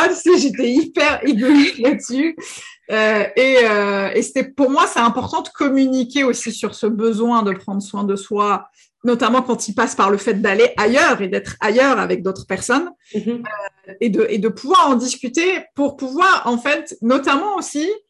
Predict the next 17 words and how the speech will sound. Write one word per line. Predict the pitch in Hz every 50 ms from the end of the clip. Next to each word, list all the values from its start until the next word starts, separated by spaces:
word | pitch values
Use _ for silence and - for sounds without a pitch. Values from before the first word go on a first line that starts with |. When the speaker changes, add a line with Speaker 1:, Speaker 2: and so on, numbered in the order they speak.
| _ _ _
Speaker 1:
tu | - 254
vois, | 269 294
si | 370 - 262 233
ça | - 269 240
crée | - - 370 339
des | 262 254 240 220
insécurités | 240 240 - 269 240 - 240 220 226 226 226 240 233
chez | - - 226 208
nous | 220 262 320
ou | 294 214 202
chez | - - 233 208
l'autre, | 226 247 294 349 285
de | 254
pouvoir | 233 - - - - 359 392 381
justement | - 269 262 - - 269 240 226 226 214
en | 202
discuter, | 196 208 214 - - - 185 180 240 254 302 381 -